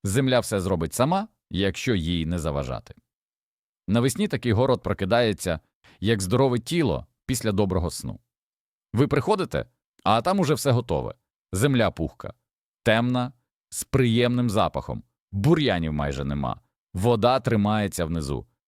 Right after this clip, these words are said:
черв'яки повзають. Значить, живе. І тоді розумієш, що осіння праця мала сенс. Бо справжнє господарювання — це не боротьба, а співпраця з природою.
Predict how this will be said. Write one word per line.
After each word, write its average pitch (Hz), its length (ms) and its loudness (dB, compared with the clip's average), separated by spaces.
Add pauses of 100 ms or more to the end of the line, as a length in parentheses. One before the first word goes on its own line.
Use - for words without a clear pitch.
черв'яки 107 540 0
повзають. 76 520 -4 (760)
Значить, 101 440 -2
живе. 73 380 -4 (540)
І 104 80 -4
тоді 120 220 0
розумієш, 131 440 0
що 98 240 0
осіння 95 440 0
праця - 400 -2
мала 104 300 2
сенс. - 480 -8 (540)
Бо 98 160 0
справжнє 101 480 0
господарювання — 90 920 -2 (400)
це 175 180 0
не 156 120 -2
боротьба, 82 560 -2 (260)
а 139 100 2
співпраця 98 580 -2
з - 60 -6
природою. 69 580 -6